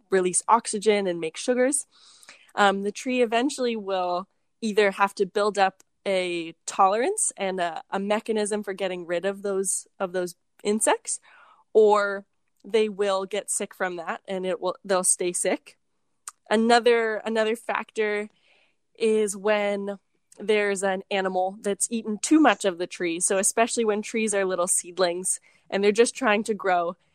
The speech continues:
and then all of a sudden a big moose comes along and it just chomps off the top part. Well, maybe the tree, it's too sick. It, it can't survive without that part of it. It's lost a big chunk.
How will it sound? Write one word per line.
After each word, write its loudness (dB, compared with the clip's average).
and -4
then 2
all 6
of -2
a -6
sudden -8
a -6
big -8
moose -8
comes -8
along -10
and -6
it -6
just -8
chomps 2
off -2
the -10
top -8
part. -4
Well, 2
maybe -6
the -10
tree, -6
it's -4
too -2
sick. -8
It, -10
it -6
can't 2
survive 4
without -2
that -6
part -4
of -10
it. -4
It's -6
lost -2
a -8
big -12
chunk. -10